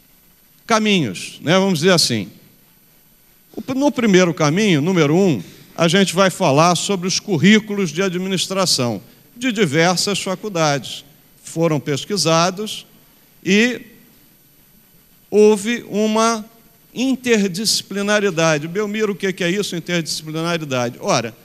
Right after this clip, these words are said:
interdisciplinaridade, como todos, a maioria aqui com certeza sabe, só para ressaltar,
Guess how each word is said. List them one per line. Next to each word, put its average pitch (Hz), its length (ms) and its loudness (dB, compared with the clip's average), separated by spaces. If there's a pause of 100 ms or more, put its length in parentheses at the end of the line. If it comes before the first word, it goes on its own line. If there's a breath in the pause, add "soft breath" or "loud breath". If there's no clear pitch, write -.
(160 soft breath)
interdisciplinaridade, 180 1300 -2
como 165 220 -8
todos, 143 460 -8
a 131 80 -10
maioria 139 380 -2
aqui 139 260 -8 (360 soft breath)
com 190 140 -4
certeza 143 640 -4
sabe, 170 480 0
só 170 220 -6
para 147 180 -6
ressaltar, 165 720 -2